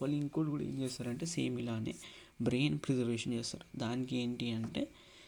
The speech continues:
ఇప్పుడు యూఎస్లో ఇప్పుడు very ill ఉంటారు, అంటే చాలా ఇట్లా టెర్మినల్ ఇల్‌నెస్ ఉంటుంది, అంటే వాళ్ళు ఏం చేయలేరు,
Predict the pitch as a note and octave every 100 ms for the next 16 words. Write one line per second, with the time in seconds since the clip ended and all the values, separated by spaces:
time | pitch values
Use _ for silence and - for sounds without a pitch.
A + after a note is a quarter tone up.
0 | - - C#3 - D3 D#3+ D3+ C3 C#3 D3
1 | - B2+ A3 C4 - - - C3+ B2+ A#2+
2 | C#3 A#2+ C3+ C#3 C3+ - - B2 C3 C3
3 | A#2 A#2 A#2+ A2+ - A2 A2 A#2+ B2 B2
4 | - - A#2+ A#2 A#2 A#2 A#2 A#2 B2+ A2+
5 | A2+ - A2 G#2 G2 A2+ A#2 A#2 A#2 A#2
6 | A#2 A#2 A2+ A2+ A2 A2+